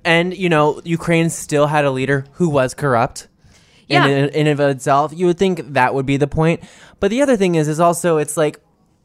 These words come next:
Speaker 1: um, Adam Schiff spoke about this when he was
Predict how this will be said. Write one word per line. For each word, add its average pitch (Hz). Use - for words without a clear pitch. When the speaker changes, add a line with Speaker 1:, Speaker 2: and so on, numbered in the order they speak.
Speaker 1:
um, 135
Adam 208
Schiff 196
spoke -
about 117
this 107
when 127
he 120
was 110